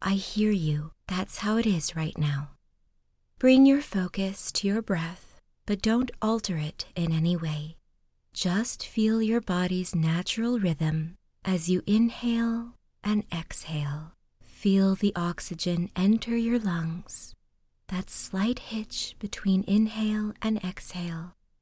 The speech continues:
and the sensation of the air exiting your lungs with another micro moment between breaths.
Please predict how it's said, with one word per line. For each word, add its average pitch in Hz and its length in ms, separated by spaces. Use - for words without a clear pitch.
and 180 180
the 165 80
sensation 220 1200
of 214 140
the 233 220
air 175 520
exiting 262 600
your 269 160
lungs 160 760
with 196 200
another 196 460
micro 214 520
moment 165 680
between 170 440
breaths. - 640